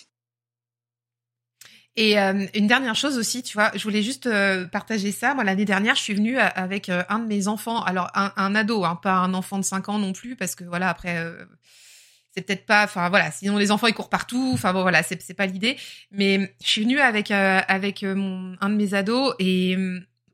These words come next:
et c'était, et c'était extra parce que lui, ça lui a permis de découvrir des créateurs, de s'intéresser, euh, de, bah, tu, tu vois, tu sais, il y avait des, des tourneurs sur bois, il y avait, enfin, euh, voilà, tout, tout, tout, tout,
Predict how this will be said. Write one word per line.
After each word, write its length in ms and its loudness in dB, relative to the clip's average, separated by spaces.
et 160 0
c'était, 440 0
et 40 0
c'était 360 -4
extra 460 -2
parce 240 -2
que 260 0
lui, 180 -2
ça 120 -4
lui 100 0
a 80 4
permis 300 0
de 100 -4
découvrir 640 -4
des 120 0
créateurs, 640 0
de 100 0
s'intéresser, 840 0
euh, 760 -2
de, 200 -4
bah, 160 -2
tu, 140 -16
tu 100 -20
vois, 80 -4
tu 240 -12
sais, 120 -2
il 60 2
y 60 4
avait 160 2
des, 200 0
des 120 -4
tourneurs 300 -4
sur 160 -8
bois, 340 4
il 80 0
y 40 2
avait, 200 -2
enfin, 280 -4
euh, 160 -4
voilà, 280 2
tout, 180 -16
tout, 160 -20
tout, 200 -20
tout, 100 -20